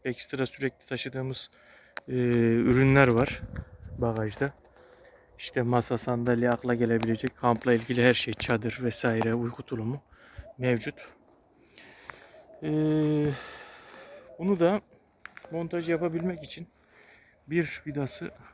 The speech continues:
buradaki az önce gösterdiğim vidaya, birini de delik açmak suretiyle oraya görünüyor somonun başı. Şuradan belki daha iyi görünecek. Evet.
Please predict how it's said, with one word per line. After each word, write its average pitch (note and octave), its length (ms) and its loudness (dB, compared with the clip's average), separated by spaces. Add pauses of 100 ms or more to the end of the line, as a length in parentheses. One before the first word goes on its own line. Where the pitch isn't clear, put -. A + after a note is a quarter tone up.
(380)
buradaki C#3 580 -2 (500)
az C3 180 -4
önce B2+ 200 -2
gösterdiğim B2 640 0
vidaya, A#2 320 2
birini B2+ 320 4
de A#2+ 120 4 (560)
delik C3 280 2
açmak C3 320 -6
suretiyle B2+ 800 -6 (1160)
oraya B2 460 2 (160)
görünüyor B2 400 2
somonun A#2 500 -2
başı. A2+ 300 -6 (720)
Şuradan B2 320 -8
belki A#2 280 -10
daha A#2+ 220 -8
iyi G#2+ 180 -6
görünecek. A2 460 -10 (1500)
Evet. A#2+ 360 -8